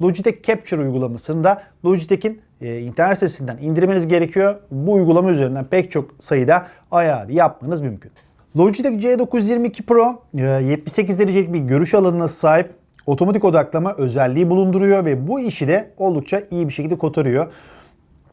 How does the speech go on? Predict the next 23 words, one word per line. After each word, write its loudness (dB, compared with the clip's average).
Ee, 2
kamera 2
karşısında 0
çok 0
hareket 2
eden 0
biriyseniz, -4
e, -4
odaklanmakta 0
zorlanmayacak, 0
ancak -2
yaptığınız -2
deneme, -2
yaptığımız 0
denemelerde, 0
e, -2
küçük -4
objeleri, 4
e, -4
kameraya 2
yaklaştırıp 0
göstermek -2
istediğimizde -2